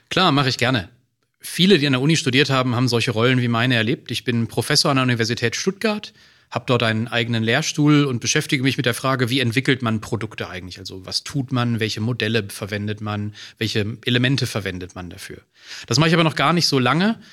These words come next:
sondern das mache ich erst seit, ja, nicht mal ganz zwei Jahren tatsächlich. Ich komme eigentlich von einem industriellen Hintergrund aus dem L-K-W-Bau. Ich war zwölf Jahre lang in München bei der M A N Truck and Bus vorher, hab dort unterschiedliche Rollen in der Technik und der Unternehmensplanung gehabt.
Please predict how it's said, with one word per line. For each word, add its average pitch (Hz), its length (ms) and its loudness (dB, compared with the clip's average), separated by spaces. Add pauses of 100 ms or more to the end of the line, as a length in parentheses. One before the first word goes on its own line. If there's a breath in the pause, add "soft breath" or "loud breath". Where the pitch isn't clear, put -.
(160 loud breath)
sondern 139 180 2
das 131 40 4
mache 156 100 4
ich 151 60 2
erst 156 120 2
seit, 139 380 -2
ja, 170 180 0
nicht 175 160 0
mal 185 100 2
ganz 156 260 0
zwei 139 200 2
Jahren 170 360 0
tatsächlich. 190 800 -4
Ich 135 140 -6
komme - 220 0
eigentlich 160 340 2
von 147 100 -2
einem 143 100 2
industriellen 143 520 2
Hintergrund 175 560 0
aus - 140 -8
dem 143 100 -6
L-K-W-Bau. 170 640 0
Ich 160 140 -6
war 135 60 -6
zwölf 147 360 2
Jahre 139 260 2
lang 135 160 0
in 127 120 0
München 165 480 0 (400 loud breath)
bei 127 80 -8
der 123 80 -4
M 135 100 0
A 131 80 2
N 127 80 0
Truck 135 220 -2
and 117 100 0
Bus 135 220 0
vorher, 147 340 4
hab 131 140 -2
dort 127 160 0
unterschiedliche 131 580 -2
Rollen 127 380 2
in 123 60 -2
der 117 100 -4
Technik 120 380 -6
und 113 120 -6
der 117 80 -2
Unternehmensplanung 104 800 -4
gehabt. - 380 -8